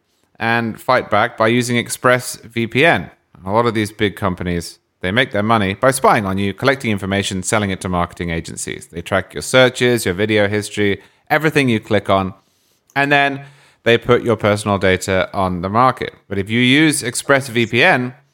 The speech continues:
you can anonymize much of your online presence by hiding your I P address, which is the unique identifier every device has, and that allows big tech companies to match your activity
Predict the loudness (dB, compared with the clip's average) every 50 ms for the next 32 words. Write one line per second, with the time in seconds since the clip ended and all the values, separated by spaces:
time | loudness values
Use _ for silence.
0 | _ _ -4 -4 -2 -2 -2 -2 -2 -2 -2 -2 0 0 0 2 2 2 0 0
1 | 0 0 -2 -4 -8 -12 -14 -14 -16 -18 _ _ -6 -6 -6 -6 -8 -8 -6 -4
2 | -2 0 0 0 2 0 0 2 2 0 0 0 -2 -2 0 0 0 0 0 -2
3 | -6 -6 -6 -2 -2 -2 -2 0 0 2 2 2 2 2 0 0 0 0 0 0
4 | 0 0 0 2 2 4 4 4 2 2 0 -4 -10 -12 -12 -12 -12 -12 -12 -10
5 | -8 -6 -4 -4 -4 -6 -8 _ -12 -8 -4 0 0 0 0 -2 -6 -8 -6 -6
6 | -4 -2 -2 -2 -2 -6 -6 -2 0 0 2 2 0 0 -2 -4 -6 -4 -4 -2
7 | -2 -2 -2 -2 -4 -4 -2 0 0 0 0 -2 -4 -8 -12 _ _ _ _ _
8 | _ _ _ _ -6 -4 -4 -2 -2 -2 -2 0 0 2 2 2 2 2 0 0
9 | -2 -6 -10 -18 -20 _ _ _ -10 -8 -8 -8 -8 -8 -6 -4 -6 -6 -4 -6
10 | -8 -8 -8 -8 -6 -6 -4 -4 -4 -6 -6 -4 -2 -2 -2 -2 -2 -4 -6 -6
11 | -6 -6 -6 -6 -6 -6 -8 -12